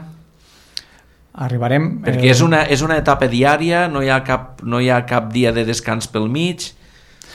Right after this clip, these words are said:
Speaker 1: No, no, és una etapa diària, no hi ha cap dia d'això, o sigui, la cursa comença el diumenge i acaba el divendres,
Speaker 2: El
Speaker 1: són
Speaker 2: divendres.
Speaker 1: sis dies. I el problema, ja t'ho dic, és a partir del tercer, quart dia, quan les cames diuen, «Ojo, que jo estic aquí ja», i que ja portes molts de quilòmetres i moltes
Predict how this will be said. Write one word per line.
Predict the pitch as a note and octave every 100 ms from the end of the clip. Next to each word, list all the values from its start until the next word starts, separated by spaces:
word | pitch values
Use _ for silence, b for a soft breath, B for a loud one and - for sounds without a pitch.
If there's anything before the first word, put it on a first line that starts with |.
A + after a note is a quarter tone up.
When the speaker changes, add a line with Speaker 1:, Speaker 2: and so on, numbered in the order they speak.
| B -
Speaker 1:
No, | C#3
no, | C3+ C3
és | B2
una | B2
etapa | B2+ A#2+ A#2
diària, | A#2 B2+ C#3+ E3 F3+
no | D#3+
hi | A#2+
ha | A#2+
cap | A#2
dia | A#2 A#2+ A#2 A#2
d'això, | A#2 A#2 D3 E3
o |
sigui, | B2 A2+
la | A2 A2+ B2+ A2+
cursa | C3 B2+ B2+
comença | A#2+ A#2+ A#2+
el |
diumenge | A#2+ C3+ D3+ D#3+ F3+ D#3+
i |
acaba | G#2+ G#2 A2 A#2+ B2
el | A2
divendres, | G#2 G2 G#2 D#3+ D#3+
Speaker 2:
El | B2+
Speaker 1:
són | - A2
Speaker 2:
divendres. | -
Speaker 1:
sis | A2 G#2
dies. | G#2+ C3 C#3+ - B B B B B _
I | A#2+ B2 A#2 A#2+
el | A#2
problema, | B2 A#2+ B2 C3+
ja | B2
t'ho | A#2
dic, | A2 -
és | A2 A2 -
a | B2+
partir | A#2 A#2 B2+
del | D#3+
tercer, | A#2 A#2+ B2+
quart | B2+ A#2+
dia, | A2+ B2+
quan | B2+ B2
les | A#2 -
cames | A#2+ B2 A#2+
diuen, | B2 B2 A#2+ A2 A2 A2 B B B B _
«Ojo, | C#3+ D3 C#3
que | B2
jo | B2
estic | A#2+ B2+ A#2+
aquí | A#2+ B2
ja», | B2 C#3 C#3+
i | A#2 A2+
que | B2
ja | B2
portes | C#3+ B2+ B2
molts | C3+ B2
de | B2
quilòmetres | B2 B2 B2+ B2+ A#2+
i | A#2+
moltes | B2 A#2+ B2 B2 A#2 A#2